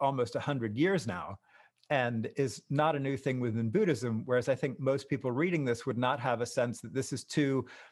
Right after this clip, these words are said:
very different interpretive traditions and practice traditions battling it out. And this just happens to be another front on which that skirmish is occurring that I happen to be caught up in 'cause I happen to be a Mahasi Sayadaw Insight Map fan,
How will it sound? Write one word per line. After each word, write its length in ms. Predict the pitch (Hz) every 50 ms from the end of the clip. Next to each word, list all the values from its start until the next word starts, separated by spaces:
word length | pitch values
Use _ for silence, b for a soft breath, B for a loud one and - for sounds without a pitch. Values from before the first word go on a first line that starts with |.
| B _ -
very 440 | 123 113 107 113 151 160 165 165 143
different 340 | 120 156 156 - - 135 135
interpretive 600 | 131 113 - 156 151 143 - 147 123 123 123 107
traditions 540 | - - 131 143 180 - - 147 127 117 -
and 140 | 127 113 -
practice 360 | - 151 156 160 - 165 - -
traditions 640 | - 123 117 120 113 - 127 113 113 110 107 -
battling 460 | - - 110 120 135 123 117 110 107
it 100 | 113 135
out. 300 | 160 170 131 113 - - b b b b b b b -
And 120 | 127 120 117
this 160 | 123 120 -
just 200 | - 127 - -
happens 400 | - 131 123 - 131 120 - -
to 60 | -
be 260 | 113 127 123 123 120 120
another 520 | - 135 123 123 131 127 123 120 120 113
front 380 | - - - 131 123 120 98 127
on 160 | 117 117 113
which 220 | 117 117 - -
that 300 | - 117 117 117 - -
skirmish 580 | - - 139 135 127 120 107 - - - - - _
is 140 | 131 120 101
occurring 520 | 110 - - 185 160 135 123 117 113 107 B B B B B _
that 80 | 117 117
I 120 | 113 113
happen 280 | 120 117 104 - - 113
to 60 | 101
be 100 | 110 104
caught 240 | - - 127 120 135
up 180 | 156 - -
in 160 | 127 117 113 107
'cause 180 | - 123 107
I 120 | 117 107 110
happen 300 | 113 110 - - 120 110
to 60 | 104
be 120 | 110 113
a 60 | 110
Mahasi 380 | 104 110 104 107 104 - - 113
Sayadaw 420 | - - 113 113 110 110 110 123
Insight 380 | 160 175 - - 127 120 - -
Map 240 | 113 98 101 - -
fan, 340 | - 95 90 80 82 85